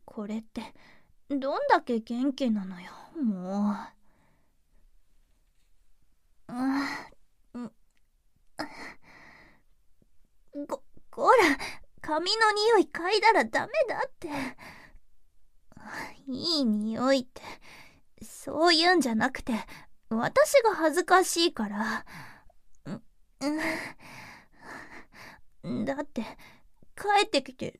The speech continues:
そのままだし、シャワーとか浴びてないし。ん、ん。そ、そういうこと言わないの？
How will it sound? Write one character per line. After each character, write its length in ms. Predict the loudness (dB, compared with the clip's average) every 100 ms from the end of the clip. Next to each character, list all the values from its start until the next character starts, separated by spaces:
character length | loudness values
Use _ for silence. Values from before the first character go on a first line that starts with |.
| -20
そ 300 | -20 -14 -4
の 140 | 0
ま 140 | 4 4
ま 140 | 4
だ 120 | 2
し、 200 | -2 -8 -10 -20 -20 -20 -20 _ _ -6
シ 320 | -4 -2 4 8 8
ャ 40 |
ワ 60 | 8
ー 20 |
と 120 | 4
か 180 | 0 -10
浴 120 | -8
び 120 | -4
て 140 | 0 2
な 160 | 4
い 60 | 2
し。 260 | 0 -4 -8 -12 -18 -20 -20 -20 -20 -20 -20 -18 -16 -16 -16 -20 -14
ん、 140 | -4 -4
ん。 160 | -4 -8 -12 -14 -18 -20 -20 -20 -20 -20 -20 -20 -16 -14 -14 -18 _ _ _ _ -20 -20 -20 -20 -20 -10 -4 -2 0 -2 -4 -10 -18 -16 -10
そ、 140 | -10 -10 -12 -10
そ 280 | -8 -6 4
う 40 |
い 20 | 8 8 6
う 40 |
こ 140 | 6 4
と 160 | 4
言 240 | 2 2 4
わ 100 | 6
な 200 | 8 6
い 80 |
の？ 100 | 6